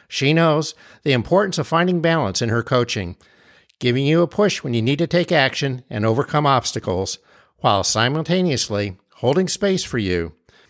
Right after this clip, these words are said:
when you need to pause to breathe. After spending thirty years in the corporate world, starting as a sales representative and achieving executive roles, Randy has walked the same path as her clients.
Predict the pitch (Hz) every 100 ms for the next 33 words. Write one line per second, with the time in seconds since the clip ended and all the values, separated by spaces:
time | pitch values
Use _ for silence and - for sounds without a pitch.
0 | _ 160 127 120 113 139 160 170 180 160
1 | 143 143 - - _ - 117 127 85 67
2 | - _ _ _ _ _ _ _ _ _
3 | _ 127 135 156 - 147 139 120 - 156
4 | 208 220 220 147 87 117 113 - 147 175
5 | 131 113 95 104 - _ _ _ - -
6 | 131 156 175 160 170 202 202 117 98 -
7 | 87 95 90 101 131 - _ _ - 123
8 | 104 - 165 175 139 113 104 127 185 160
9 | 147 92 82 87 - _ _ _ _ _
10 | 139 190 185 143 113 127 175 170 147 170
11 | 175 165 175 107 - 92 104 - 135 156
12 | 87 - -